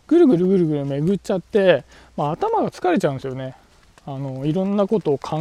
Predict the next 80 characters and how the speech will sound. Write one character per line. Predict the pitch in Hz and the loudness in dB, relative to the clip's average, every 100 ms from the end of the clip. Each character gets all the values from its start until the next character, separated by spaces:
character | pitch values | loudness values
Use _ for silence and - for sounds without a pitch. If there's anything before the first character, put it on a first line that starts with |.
| 175 170 165 | 0 0 0
え | 143 | -2
す | - | -2
ぎ | 175 160 | -4 -4
ち | |
ゃ | 113 | -8
っ | |
て。 | - 120 - - - - - _ | -10 -14 -14 -20 -20 -20 -20 _
で、 | 214 | -6
深 | - - 508 | -4 -4 -2
く | 277 | -2
ず | - 233 | -4 -6
ー | 226 254 262 | -12 -8 -6
っ | 226 | -2
と | 226 | 0
同 | 285 311 | 0 0
じ | 294 | 0
こ | 330 | -2
と | - 147 | -2 -4
を | 135 135 - - - | -4 -10 -16 -16 -12
こ | 131 | -6
う | |
掘 | - 247 | 0 0
り | |
下 | 330 453 | 2 4
げ | 302 | 4
て | 214 | 0
考 | 175 165 170 | -4 -2 0
え | 151 | 0
る | |
っ | 147 | -4
て | - | -4
い | 156 | -2
う | 156 | -2
よ | 151 | -4
り | |
は、 | 135 - | -6 0
い | 220 | 0
ろ | 339 | 0
ん | 440 440 | -4 -6
な | 440 | -4
も | 440 | -2
の | 311 | -2
が | 147 | -2
入 | 151 285 | 0 0
っ | 226 | 0
て | - 180 | -4 -6
き | - | -4
て | 180 | -4
は | 147 | -4
抜 | 139 | -4
け、 | 135 | -6
入 | 170 254 | -2 -2
っ | |
て | 190 190 | -2 -6
き | |
て | - | -6
は | 185 | -6
抜 | 151 143 | -6 -4
け | 151 | -6
み | 143 | -6
た | 131 135 | -8 -8
い | |
な | 127 | -10
こ | 147 | -6
と | 143 139 | -2 0
が、 | 143 143 117 - - - - | 0 -2 -4 -16 -20 -12 -6
一 | 165 320 | -4 -2
日 | 359 359 349 | -2 -2 0
中 | 339 | 0
続 | 320 311 311 | 0 0 0
い | 302 | 0
て | 339 | -2
る | 311 | -2
み | 269 | 0
た | 160 143 | 0 -2
い | |
な | 139 131 | -4 -4
状 | 139 139 | -4 -4
態 | 151 143 | -2 0
が | 139 139 | 0 -2